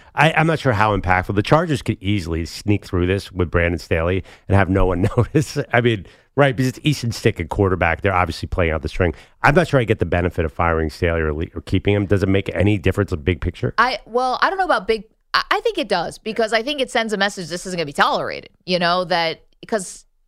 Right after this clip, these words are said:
Speaker 2: you wanna send the message to players like, "Hey, you still gotta try, everybody. I know that the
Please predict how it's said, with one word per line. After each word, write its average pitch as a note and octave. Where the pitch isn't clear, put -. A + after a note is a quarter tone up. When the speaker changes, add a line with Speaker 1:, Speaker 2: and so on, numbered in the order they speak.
Speaker 2:
you A3+
wanna B3+
send A3+
the -
message G#3+
to F3+
players F#3+
like, E3
"Hey, A3+
you G#3
still C#4
gotta A3
try, E3
everybody. A#2+
I G3
know A#3
that A3
the F#3+